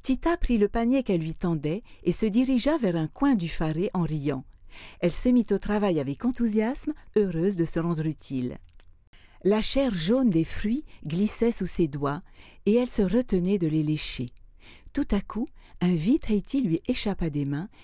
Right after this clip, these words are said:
et alla rouler jusqu'à l'entrée de l'habitation. Levant vivement la tête, elle aperçut son père au dehors, les bras croisés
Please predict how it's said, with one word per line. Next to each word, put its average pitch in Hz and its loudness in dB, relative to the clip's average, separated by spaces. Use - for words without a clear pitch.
et 190 4
alla 202 0
rouler 214 2
jusqu'à 185 -2
l'entrée 196 -2
de 185 2
l'habitation. 151 -2
Levant 160 2
vivement 151 0
la 180 0
tête, - -4
elle 220 2
aperçut 202 -2
son 160 -6
père 202 -2
au 156 -2
dehors, 151 -4
les 147 -4
bras 208 -2
croisés 151 -4